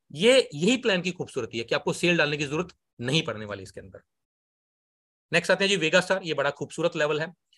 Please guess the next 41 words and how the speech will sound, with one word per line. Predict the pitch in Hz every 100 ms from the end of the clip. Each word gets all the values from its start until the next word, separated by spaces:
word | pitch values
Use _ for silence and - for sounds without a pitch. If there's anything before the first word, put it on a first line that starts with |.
| _ 139
यहाँ | 139 147
पे |
आपका | 160 156 156
तीन | 156 160
लाख | 160 156
साठ | 147 143
हजार | 143 147
एक | 143 -
तरफ, | 170 170 131
दूसरी | 131 135
तरफ | 147 -
दो | 131
लाख | 139
चालीस | 135 123 131
हजार | 143 139
बीवी | 143
होगा। | 151 151 180 - _ _
यहाँ | 139 135
पर | 147
आपको | 147 - 156 156 151
स्वीट | - 170 170
होम | 170 175
फंड, | 170 175 - 139
होम, | 131 147
अ, | 135 131 120 117 _ _ 131
होम | 147
फंड | 170 170
भी | 175
आना | 175
शुरू | 175 180
हो | 170
जाएगा, | 175 196
घर | 139 139
के | 165
लिए | 160
आपको | 160 165
पैसा | 156 139
आना | 156
शुरू | 151 160
हो |
जाएगा। | 151 156